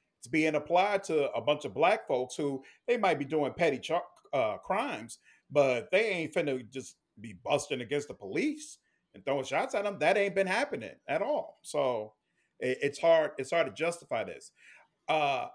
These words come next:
but I do feel like we should know, because there are a lot of negative, uh, horrifying, really sad aspects of this case. But the one positive that I do wanna take away from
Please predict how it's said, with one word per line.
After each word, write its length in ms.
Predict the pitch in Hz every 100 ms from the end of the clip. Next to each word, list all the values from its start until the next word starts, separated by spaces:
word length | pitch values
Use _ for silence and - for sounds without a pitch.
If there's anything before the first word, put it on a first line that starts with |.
| _ _ _ -
but 360 | 143 151 - -
I 100 | 165
do 180 | 165 240
feel 200 | - 220
like 240 | 180 151 135
we 80 |
should 200 | 127 104
know, 240 | 123 117 -
because 260 | 120 160 131
there 140 | 156
are 80 | 135
a 40 | 117
lot 240 | 147 156
of 180 | 127 110 _ _
negative, 880 | 113 127 156 139 120 113 107 98 _ _ _ _ _ - -
uh, 160 | -
horrifying, 840 | 92 - 175 175 147 139 120 110 107
really 220 | 143 135
sad 400 | - 151 147 131 110
aspects 560 | 135 135 - 117 -
of 140 | 110 92
this 160 | 98
case. 440 | - 131 95 - - _ - _ _ 113
But 400 | 131 120 110 104 _ _ _ _ _ 135
the 60 |
one 320 | 117 208 254 -
positive 720 | - 185 185 151 120 117 107 92
that 440 | 127 120 110 110 - -
I 100 | 123
do 220 | 104 165
wanna 180 | 160 127
take 220 | 147 131
away 260 | 110 135 147
from 320 | 120 98